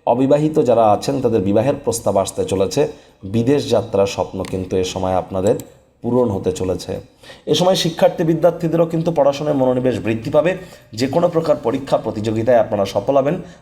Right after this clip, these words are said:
স্টক মার্কেট বা শেয়ার মার্কেটে যারা ডিল করেন, তারা কিন্তু আর্থিক মুনাফা শুধু নয়, আপনারা খুব অল্প সময় বা স্বল্প সময়ের মধ্যে মানিকে ডাবল পর্যন্ত করে ফেলতে পারেন। এ সময় কিন্তু পেটের সমস্যা থেকে আপনারা রিলিফ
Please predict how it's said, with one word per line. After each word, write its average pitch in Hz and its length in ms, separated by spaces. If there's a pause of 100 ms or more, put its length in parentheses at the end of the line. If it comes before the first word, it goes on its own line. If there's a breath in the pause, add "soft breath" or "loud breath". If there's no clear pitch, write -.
স্টক 156 400
মার্কেট 170 340
বা 143 80
শেয়ার 135 320
মার্কেটে 151 340
যারা 123 200
ডিল 110 220
করেন, 135 300 (400 loud breath)
তারা 123 160
কিন্তু 123 360
আর্থিক 104 440
মুনাফা 117 340
শুধু 110 280
নয়, 117 240 (360 loud breath)
আপনারা 117 680
খুব - 240
অল্প 104 360
সময় 113 300
বা 101 120
স্বল্প 104 380
সময়ের 110 340
মধ্যে 104 240
মানিকে 98 420
ডাবল 104 460
পর্যন্ত 101 380
করে 92 180
ফেলতে 90 280
পারেন। 90 320 (420 loud breath)
এ - 80
সময় 180 240
কিন্তু 175 200
পেটের 156 300
সমস্যা 139 460
থেকে 120 220
আপনারা 101 360
রিলিফ 98 220